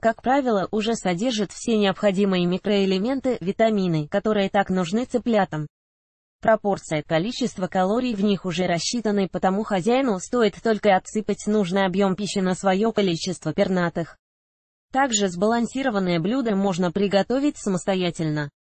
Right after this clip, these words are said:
Для этого нужно смешать следующие компоненты: дирта овса девяносто сто десять грамм, дирта кукурузы – триста девяносто четыреста десять грамм, дирта ячменя – сорок пять пятьдесят пять грамм,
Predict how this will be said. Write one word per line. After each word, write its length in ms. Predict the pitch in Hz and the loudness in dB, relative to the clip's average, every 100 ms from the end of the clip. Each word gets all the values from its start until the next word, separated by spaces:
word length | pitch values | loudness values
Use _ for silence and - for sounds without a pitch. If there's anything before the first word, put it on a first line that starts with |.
| _ | _
Для 220 | 170 185 | 0 2
этого 360 | 226 302 240 247 | 2 2 0 0
нужно 420 | 247 196 180 180 | 0 0 -2 -2
смешать 420 | 190 185 233 240 | -2 -4 -4 -4
следующие 680 | - 226 214 185 190 - 190 | -4 0 0 0 -2 -2 -2
компоненты: 720 | 202 190 196 208 269 254 233 | -2 0 2 2 0 -2 -4
дирта 440 | 170 185 170 - 180 | -2 -2 -2 0 -2
овса 260 | - 175 165 | 0 -4 -2
девяносто 600 | 170 202 214 254 - 190 | -2 0 0 -2 -2 -6
сто 240 | - 247 | -4 -4
десять 440 | 214 269 294 214 | -2 -2 0 -2
грамм, 260 | 185 175 160 | 0 0 0
дирта 400 | 165 185 170 - | -4 -2 -2 -4
кукурузы – 640 | - 202 220 220 196 170 165 | -6 -6 0 2 0 0 -2
триста 340 | 196 196 - 196 | -2 -4 -2 -2
девяносто 560 | 175 180 180 - 185 | 0 0 0 0 -4
четыреста 580 | - 190 240 277 - 214 | -4 -4 -4 -6 0 0
десять 420 | 165 277 302 285 | 0 0 0 -4
грамм, 340 | 202 202 175 147 | -2 0 0 -2
дирта 380 | 165 190 - 190 | -2 -2 -2 -4
ячменя – 680 | 185 196 - 220 190 160 147 | -2 -4 -2 0 0 -2 -4
сорок 380 | - 220 202 | 0 0 2
пять 240 | 214 190 - | 0 -2 -2
пятьдесят 420 | 175 170 196 180 | -6 -4 -4 0
пять 200 | 202 196 | 0 2
грамм, 320 | 175 165 160 | 2 2 0